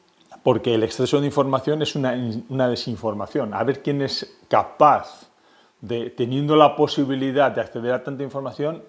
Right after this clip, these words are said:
quedarse con la buena, quedarse con la que necesita. Entonces, digamos que la naturaleza se autoprotege. ¿Qué ocurre?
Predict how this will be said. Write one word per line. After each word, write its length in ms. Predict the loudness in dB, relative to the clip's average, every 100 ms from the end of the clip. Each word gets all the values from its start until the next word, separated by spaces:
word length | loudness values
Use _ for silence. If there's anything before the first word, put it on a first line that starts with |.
| _
quedarse 360 | -16 -14 -14 -8
con 140 | -4
la 80 | -4
buena, 400 | -6 -10 -14 -12
quedarse 360 | -8 -8 -6 -2
con 120 | 0
la 120 | 0
que 100 | 0
necesita. 560 | -4 -6 -10 -10 -12 -16 _ -20 -20 -20 _ _
Entonces, 480 | -10 -6 -4 -6 -8
digamos 340 | -6 -4 -6
que 340 | 0 0 0 -4
la 120 | -4
naturaleza 440 | -2 -2 -2 -2 2
se 80 |
autoprotege. 720 | 2 2 -2 -4 -6 -8 -8 -20 _ _ _ _ _ _ _ _ _
¿Qué 100 | 0
ocurre? 400 | 2 4 2 -2